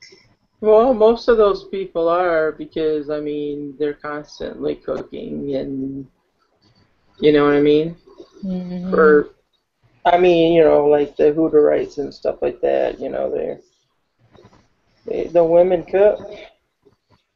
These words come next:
Speaker 2: Yeah.
Speaker 1: And stuff like that.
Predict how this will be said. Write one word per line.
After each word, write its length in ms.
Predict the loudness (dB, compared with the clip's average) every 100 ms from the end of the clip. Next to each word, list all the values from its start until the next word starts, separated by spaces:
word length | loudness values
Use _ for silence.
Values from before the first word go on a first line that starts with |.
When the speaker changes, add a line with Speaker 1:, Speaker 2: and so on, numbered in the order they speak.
| _ _ _ _ -20 _ -20 -20 -20 _ -8
Speaker 2:
Yeah. 540 | -4 -2 -2 -6 -8 -12
Speaker 1:
And 200 | -14 -18
stuff 260 | -14 -14 -10
like 180 | -12 -10
that. 320 | -12 -12 -14